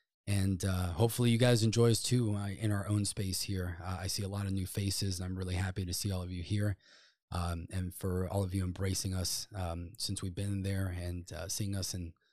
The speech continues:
other streams on Geeks and Gamers, whether we're in the chat watching, um, the rest of the team and having a good time and being fans of them, or,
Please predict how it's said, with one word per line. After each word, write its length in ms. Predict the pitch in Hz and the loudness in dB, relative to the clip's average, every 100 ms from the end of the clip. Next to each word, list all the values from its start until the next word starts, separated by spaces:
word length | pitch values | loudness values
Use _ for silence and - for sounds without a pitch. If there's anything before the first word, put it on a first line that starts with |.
| _ _ | _ _
other 200 | 123 120 | 2 4
streams 420 | 113 - 120 117 | 4 4 4 6
on 140 | 113 110 | 6 4
Geeks 260 | 113 110 | 0 -2
and 100 | 113 | -2
Gamers, 400 | 107 110 110 107 | 2 2 4 2
whether 360 | 98 104 98 98 | 2 0 0 -2
we're 220 | 104 104 101 | -2 -2 0
in 100 | 92 | 0
the 80 | |
chat 320 | 95 - 101 101 | 0 0 -2 -4
watching, 540 | 104 104 107 98 92 - _ _ _ _ | -2 -2 0 -2 -4 -10 _ _ _ _
um, 280 | 92 90 90 | -2 0 -2
the 80 | 92 | 0
rest 240 | 104 101 | 2 2
of 60 | 98 | 0
the 80 | 92 | -2
team 300 | - 101 95 | -2 0 0
and 120 | 92 | 0
having 200 | 101 95 | 0 0
a 40 | |
good 160 | 95 92 | -4 -2
time 340 | 104 104 101 | 0 0 0
and 200 | 87 85 - _ _ _ | -2 -6 -10 _ _ _
being 200 | 110 101 | 0 2
fans 280 | 95 104 98 | 2 2 2
of 60 | 95 | 0
them, 260 | 98 101 92 | 0 0 0
or, 280 | 90 87 | -2 -6